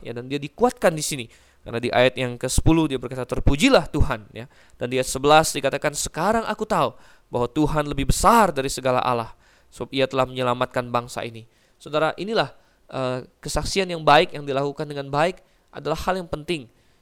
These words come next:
eh, dalam hidup seorang Kristen. Anda tidak perlu susah-susah, Anda tinggal menceritakan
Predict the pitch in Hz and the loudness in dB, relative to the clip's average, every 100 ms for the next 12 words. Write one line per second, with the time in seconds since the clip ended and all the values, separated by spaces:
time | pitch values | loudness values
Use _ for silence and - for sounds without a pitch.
0 | _ _ - 123 127 131 143 135 - 135 | _ _ -12 -6 -6 -6 -6 -6 -2 -2
1 | 131 127 135 - 123 107 _ _ _ - | -2 -4 -6 -4 -6 -8 _ _ _ -12
2 | 151 165 139 156 160 160 156 160 156 135 | -10 -8 -6 -4 -6 -6 -8 -6 -8 -8
3 | 127 135 143 143 147 - 165 185 202 139 | -10 -12 -10 -12 -12 -12 -10 -8 -6 -8